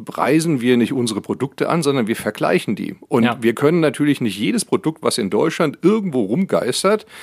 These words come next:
Speaker 1: mit einem unserer Produkte vergleichen, sondern wir müssen das mit den vergleichen, die wir hier haben.
Speaker 2: Ja, genau.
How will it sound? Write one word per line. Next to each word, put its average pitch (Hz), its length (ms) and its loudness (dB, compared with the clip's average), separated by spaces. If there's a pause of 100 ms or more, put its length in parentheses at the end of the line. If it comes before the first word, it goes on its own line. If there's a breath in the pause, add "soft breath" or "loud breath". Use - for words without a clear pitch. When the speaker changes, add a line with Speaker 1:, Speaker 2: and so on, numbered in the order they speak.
(180 loud breath)
Speaker 1:
mit - 180 0 (100)
einem 143 240 2
unserer 127 240 2
Produkte - 420 -4
vergleichen, - 520 -8
sondern 104 240 -2
wir 104 80 0
müssen 117 260 -2
das 127 160 0
mit 104 140 -4
den 98 160 -2
vergleichen, 127 480 -4
die 110 120 -8
wir 113 120 -4
hier 123 180 -2
haben. 101 340 0
Speaker 2:
Ja, 110 200 -6
genau. 101 180 -10